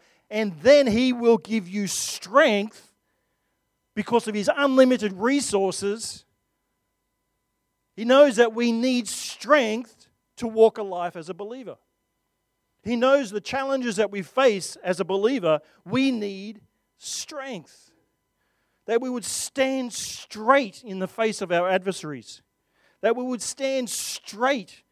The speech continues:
in the face of the challenges with our finances, with our accommodation, with our work, with our future. That we would be able to stand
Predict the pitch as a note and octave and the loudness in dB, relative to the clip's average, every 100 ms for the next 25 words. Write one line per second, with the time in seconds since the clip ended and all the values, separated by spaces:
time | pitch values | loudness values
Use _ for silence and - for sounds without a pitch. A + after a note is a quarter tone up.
0 | _ _ - F#3+ F#3+ A3+ A3 - E3+ E3+ | _ _ -12 -12 -6 -2 -2 -4 -12 -12
1 | - A#3+ A#3 G#3 F3+ D3 F#3 F3 E3+ - | -8 -8 -8 -8 -10 -10 -10 -8 -8 -4
2 | A3+ A3+ A3 G3 - D3+ C#3 C3 E3+ E3+ | 0 0 -2 -6 -10 -14 -16 -14 -8 -6
3 | E3+ - A3+ G3 A3+ A3+ - E3+ D#3 E3 | -6 -8 -10 -6 -6 -6 -10 -14 -10 -8
4 | E3+ F#3 A#3 G#3 F3 - E3+ E3+ F3+ F3 | -4 6 6 6 0 -8 -8 -4 -4 -6
5 | A3+ A#3+ - C#3+ A#2 _ _ _ _ A3+ | -6 -6 -6 -16 -20 _ _ _ _ -6
6 | A3+ B3 A3 B3 B3 A3+ - - - B3 | -6 -8 -4 -2 0 -2 -4 -6 0 4
7 | C#4 C4 G3 F3 E3 D#3+ | 6 6 2 -4 -8 -16